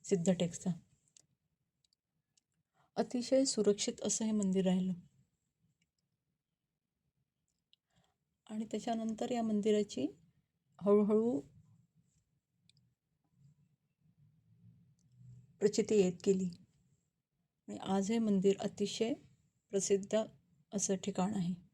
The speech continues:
खरं तर सिद्धिविनायकाच्या मूर्तीबद्दल जर बोलायचं झालं तर ती अतिशय सुंदर मनमोहक अशी मूर्ती आहे.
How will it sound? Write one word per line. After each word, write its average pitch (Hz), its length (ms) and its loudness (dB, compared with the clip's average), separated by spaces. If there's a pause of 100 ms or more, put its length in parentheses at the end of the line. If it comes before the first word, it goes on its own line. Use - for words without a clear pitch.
(3750)
खरं 214 140 -4
तर 262 60 4
सिद्धिविनायकाच्या 233 840 0
मूर्तीबद्दल 220 640 0
जर 226 120 6
बोलायचं 208 420 2
झालं 202 300 0
तर 214 60 -4 (100)
ती 226 80 -2
अतिशय 214 480 -4
सुंदर 202 460 0 (540)
मनमोहक 202 680 0
अशी 208 200 -4
मूर्ती 190 420 -2
आहे. 185 220 0